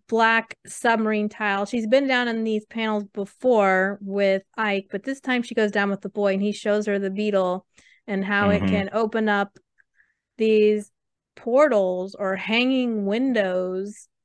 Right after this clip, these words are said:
Speaker 2: Such a great
Speaker 1: into
Speaker 2: scene.
Speaker 1: her dreams.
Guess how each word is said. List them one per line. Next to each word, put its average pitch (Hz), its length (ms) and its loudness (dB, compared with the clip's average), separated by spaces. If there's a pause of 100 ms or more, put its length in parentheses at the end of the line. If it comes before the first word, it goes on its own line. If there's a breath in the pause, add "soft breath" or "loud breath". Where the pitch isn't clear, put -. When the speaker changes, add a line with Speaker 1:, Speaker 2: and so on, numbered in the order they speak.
(540)
Speaker 2:
Such 247 100 2
a 240 60 4
great 240 80 4 (100)
Speaker 1:
into 226 280 0
Speaker 2:
scene. 220 440 -2 (160)
Speaker 1:
her 240 240 0
dreams. 214 960 -6